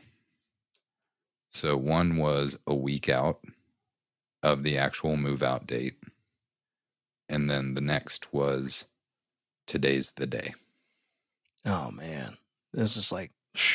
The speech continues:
Speaker 2: right on,
Speaker 1: And
Speaker 2: right in the fire, huh?
Speaker 1: And the first one, nobody cried. I thought I was going to,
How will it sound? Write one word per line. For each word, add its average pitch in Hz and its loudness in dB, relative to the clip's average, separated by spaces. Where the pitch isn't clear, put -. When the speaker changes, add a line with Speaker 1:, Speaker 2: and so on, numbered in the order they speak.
Speaker 2:
right 127 8
on, 123 8
Speaker 1:
And 139 0
Speaker 2:
right 147 10
in 147 8
the 135 10
fire, 143 8
huh? 131 6
Speaker 1:
And 80 4
the 78 0
first - 2
one, 73 0
nobody 76 2
cried. - -4
I 82 6
thought 69 2
I 80 6
was 62 -2
going 62 -6
to, - -6